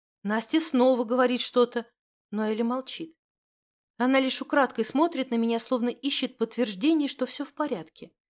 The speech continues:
Это поднимает во мне волны злости и какой-то необъяснимой горечи. Как можно быть матерью и при этом не знать, как найти общий язык со своим ребенком? Настя, кажется, понимает, что разговор не клеится,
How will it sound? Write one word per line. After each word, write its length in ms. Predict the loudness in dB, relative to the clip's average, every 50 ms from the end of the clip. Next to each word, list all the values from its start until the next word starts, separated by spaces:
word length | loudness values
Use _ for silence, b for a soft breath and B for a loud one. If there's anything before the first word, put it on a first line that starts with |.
| _ _ _ _ _ _ _ _ _ _
Это 220 | -4 -4 0 0 0
поднимает 600 | 0 0 0 2 4 4 4 4 4 2 2 2
во 100 | 2 2
мне 160 | 4 2 0
волны 420 | 0 2 2 4 4 4 2 0
злости 640 | -4 -4 -4 -2 -2 -2 -2 -4 -8 -8 -8 -8 -8 _ _ _
и 80 | -6 -4
какой-то 400 | 0 0 2 2 2 2 4 4
необъяснимой 720 | 2 4 4 2 2 0 -2 -2 0 0 0 0 0 -2
горечи. 540 | -4 -4 -6 -6 -6 -6 -10 -10 -12 -14 _ _ _ _ _ _ _ _ _ _ _ _ _ _ _ _ _ _ _ _ _
Как 280 | _ -8 -8 -8 -2 0
можно 480 | 2 4 4 4 4 2 0 -4 -4
быть 320 | -4 -4 -6 -6 -4 -4 -2
матерью 720 | 0 0 0 0 -2 -4 -4 -4 -4 -4 -4 -12 -12 -14 _ _ _ _ _
и 80 | -6 -4
при 180 | 0 4 2 2
этом 240 | 4 4 2 2
не 80 | 2 2
знать, 300 | 0 0 -2 -2 -2 -4
как 300 | -6 -2 -2 -2 -2 -2
найти 380 | -6 -6 -6 -4 -4 -6 -6 -4
общий 360 | -4 -6 -4 -4 -6 -6 -6 -6
язык 280 | -6 0 0 0 0 -2 b b
со 180 | b 0 0 0
своим 560 | 0 2 2 2 2 2 4 2 0 0 -2 -6
ребенком? 600 | -8 -6 -4 -2 -4 -4 -4 -6 -12 -16 -18 _ _ _ _ _ _ _ _ _ _ _ _ _ _ _ _ _ _ -6
Настя, 280 | -4 -4 -4 -2 -4 -6
кажется, 420 | 0 0 0 0 0 -4 -6 -10
понимает, 420 | -4 -2 -2 0 2 2 0 0 -2
что 180 | -2 -4 -4
разговор 420 | -4 -2 -2 -2 -2 0 -2 -2 -4
не 120 | -4 -6
клеится, 520 | -2 -2 0 0 0 -2 -4 -8 -10 -10